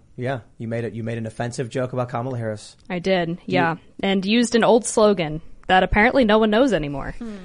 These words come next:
Speaker 1: I, I'm sure everyone's like, I, I, I'm, I'm trying to tread carefully over, you know, so we can save some of the story. But I'm
Speaker 2: Yeah.
Speaker 1: sure everyone's like, "Whoa, what did she say?
Speaker 2: <laughs>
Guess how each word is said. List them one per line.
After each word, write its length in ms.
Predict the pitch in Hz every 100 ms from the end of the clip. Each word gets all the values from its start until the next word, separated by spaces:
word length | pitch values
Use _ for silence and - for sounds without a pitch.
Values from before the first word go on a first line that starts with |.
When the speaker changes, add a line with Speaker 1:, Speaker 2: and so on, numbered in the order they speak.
| -
Speaker 1:
I, 100 | 160
I'm 160 | 180 170
sure 180 | 262 262
everyone's 460 | 175 196 190 156
like, 240 | 147 135 147
I, 60 | 147
I, 160 | 147 151
I'm, 120 | 151 151
I'm 160 | 147
trying 220 | 127 180 170
to 40 |
tread 300 | - 156 127
carefully 540 | - 127 - 151 170
over, 400 | 156 127 120 113 -
you 120 | 139
know, 140 | 120
so 140 | 123 123
we 80 | 117
can 140 | 110
save 200 | - 113
some 140 | 143
of 60 | 139
the 60 | 139
story. 280 | 147 151
But 140 | 160 127
I'm 40 |
Speaker 2:
Yeah. 100 | 196
Speaker 1:
sure 40 | 139
everyone's 320 | 127 135 113
like, 180 | 104 -
"Whoa, 180 | - 95
what 160 | 92
did 140 | 110 -
she 100 | -
say? 260 | - -
Speaker 2:
<laughs> 40 | -